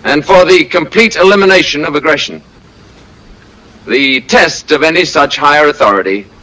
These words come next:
is, of course, the police force that supports it. For our policemen, we created a race of robots. Their function is to patrol the planets in spaceships like this one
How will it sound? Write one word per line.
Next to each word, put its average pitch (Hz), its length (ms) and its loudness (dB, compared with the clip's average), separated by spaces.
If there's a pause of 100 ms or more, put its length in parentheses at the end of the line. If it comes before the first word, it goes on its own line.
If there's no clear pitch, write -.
(160)
is, 151 160 0
of 160 160 -4
course, 180 300 2
the 160 180 -2
police 190 340 0
force 180 340 2
that 160 140 -4
supports 160 400 -2
it. 80 140 -14 (1400)
For 104 140 0
our 147 240 2
policemen, 185 640 0 (640)
we 175 240 0
created 190 500 2
a 180 80 2
race 196 320 0
of 180 80 -4
robots. 156 600 -2 (1600)
Their 190 180 2
function 156 580 -2 (440)
is 147 180 -2
to - 120 -2
patrol 185 400 2
the 175 80 0
planets 165 640 -4 (100)
in 143 160 -4
spaceships - 540 -2
like 143 200 -2
this - 180 -4
one 120 280 -6